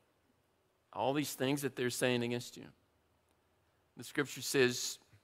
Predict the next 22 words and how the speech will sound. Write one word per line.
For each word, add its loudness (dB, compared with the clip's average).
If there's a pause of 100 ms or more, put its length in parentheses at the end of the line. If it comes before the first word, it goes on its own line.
(340)
Jesus -14
made 6
no 8
reply. 4
In -14
fact, 4
Pilate 10
was 2
amazed 2
that 4
he -2
didn't. -12 (1300)
How 4
could 8
a 10
man 10
stand 6 (280)
courageously, 6 (1040)
knowing 12
what 12
he's 4
facing, 6